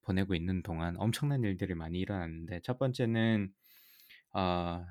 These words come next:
리처드 브랜슨의 버진 갤럭틱이 민간 우주 여행 시대를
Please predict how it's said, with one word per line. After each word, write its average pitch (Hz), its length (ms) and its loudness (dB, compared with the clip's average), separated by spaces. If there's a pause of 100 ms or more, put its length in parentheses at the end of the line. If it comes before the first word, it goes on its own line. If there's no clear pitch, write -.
리처드 110 320 2
브랜슨의 110 640 0
버진 110 320 4
갤럭틱이 92 1000 0
민간 107 720 2
우주 92 480 -4
여행 87 300 -4
시대를 92 600 -6